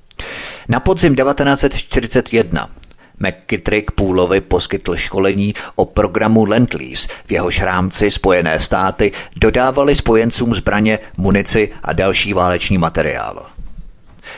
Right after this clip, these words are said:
Tento zákon, přijatý v březnu téhož roku, fakticky znamenal konec politiky neutrality Spojených států. Vstup Ameriky do války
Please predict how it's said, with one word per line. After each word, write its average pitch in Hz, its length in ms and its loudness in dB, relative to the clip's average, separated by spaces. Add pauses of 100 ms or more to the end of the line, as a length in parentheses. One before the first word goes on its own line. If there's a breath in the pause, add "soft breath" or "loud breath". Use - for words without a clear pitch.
Tento 90 340 0
zákon, 92 600 2
přijatý 90 460 0
v - 60 -6
březnu 92 380 0
téhož 85 400 -2
roku, 92 360 0 (220 loud breath)
fakticky 135 480 0
znamenal 127 520 2 (180 loud breath)
konec 120 380 4
politiky 110 600 2
neutrality 98 680 0
Spojených 92 500 0
států. - 520 -4 (1000 loud breath)
Vstup - 520 2
Ameriky 113 440 2
do 87 120 2
války 73 440 -2